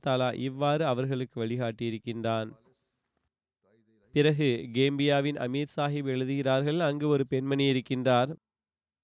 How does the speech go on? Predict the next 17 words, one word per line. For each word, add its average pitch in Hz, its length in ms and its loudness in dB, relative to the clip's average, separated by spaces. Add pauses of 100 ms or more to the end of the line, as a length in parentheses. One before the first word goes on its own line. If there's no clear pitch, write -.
(400)
சிஸ்டர் 170 440 4
ஃபாட்டு 151 400 2 (120)
சாஹிபா. 120 480 2 (560)
சுமார் 165 360 4
அறுபது 170 500 6
வயதுடையவராக 147 720 4
அவர் 127 180 2
இருக்கின்றார். 117 600 0
அவர் 123 280 0
கூறுகின்றார், 123 640 0
"எமது 139 440 2
பகுதியில் 139 640 0
ஒரு 147 260 0
இஸ்லாமிய 165 640 2
பிரிவின் 135 400 0
மக்கள் 120 320 -2
வந்தார்கள். 120 580 0